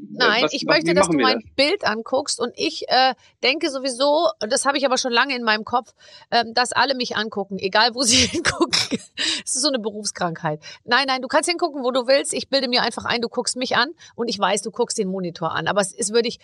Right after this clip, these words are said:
Speaker 1: nicht in die Kamera gucken. Dann kannst du ja gar nicht Kontakt mit mir aufnehmen. Zwischen uns
Speaker 2: Nee,
Speaker 1: beiden
Speaker 2: das ist
Speaker 1: müssen
Speaker 2: ein
Speaker 1: ja
Speaker 2: bisschen
Speaker 1: jetzt die
Speaker 2: blöd, ja.
Speaker 1: Funken fliegen. Verstehst du?
Speaker 2: Ja,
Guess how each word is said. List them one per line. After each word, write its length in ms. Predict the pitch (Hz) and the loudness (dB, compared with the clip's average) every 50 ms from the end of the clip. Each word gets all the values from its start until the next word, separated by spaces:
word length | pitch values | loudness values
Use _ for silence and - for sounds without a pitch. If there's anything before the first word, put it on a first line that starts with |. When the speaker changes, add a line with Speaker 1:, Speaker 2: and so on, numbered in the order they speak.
| - - - - - - _ | -8 -8 -8 -8 -14 -12 _
Speaker 1:
nicht 180 | 214 254 - - | -2 0 2 2
in 100 | 226 180 | 2 0
die 100 | 175 - | 0 -2
Kamera 440 | - - 143 143 143 139 139 131 | -4 -6 -4 -4 -4 -4 -4 -6
gucken. 360 | 135 - - 156 - - 165 165 | -8 -4 -6 -6 -6 -4 -4 -4
Dann 100 | 165 160 | -4 -2
kannst 240 | - 208 196 - | -4 -4 -4 0
du 60 | - 196 | -2 0
ja 20 | |
gar 140 | 196 175 185 | 0 0 0
nicht 140 | 190 180 - | -2 -4 -6
Kontakt 380 | - 185 - - 202 - _ | -8 -8 -4 -4 -6 -4 _
mit 140 | 196 180 180 | -8 -8 -4
mir 160 | 185 170 - | -4 -2 -2
aufnehmen. 400 | - 165 - 185 185 180 185 180 - - - _ _ _ _ | -2 -2 -2 -2 -2 -2 -4 -4 -8 -16 -20 _ _ _ _
Zwischen 260 | - 247 254 - 240 | -2 -2 -2 -4 2
uns 140 | - 165 165 | 4 6 6
Speaker 2:
Nee, 60 | 160 | 8
Speaker 1:
beiden 240 | 151 - 117 - 254 | 8 6 6 4 2
Speaker 2:
das 60 | 269 | 2
ist 60 | 262 | 2
Speaker 1:
müssen 80 | - - | 2 4
Speaker 2:
ein 40 | 262 | 4
Speaker 1:
ja 60 | 262 | 4
Speaker 2:
bisschen 160 | - 247 - 208 | 6 4 4 4
Speaker 1:
jetzt 80 | 196 | 4
die 60 | - | 4
Speaker 2:
blöd, 20 | 185 | 2
ja. 0 | 185 - | 2 2
Speaker 1:
Funken 120 | - 220 | -4 -6
fliegen. 440 | - - - 175 175 165 - 165 165 | -6 -6 -6 -4 -2 -2 -2 -2 -4
Verstehst 520 | - - 190 180 - 214 233 247 - - | -2 -2 -2 -2 0 0 0 0 0 -2
du? 100 | 185 185 | -2 2
Speaker 2:
Ja, 400 | 214 208 120 156 339 135 87 85 | 2 4 4 4 4 2 2 -2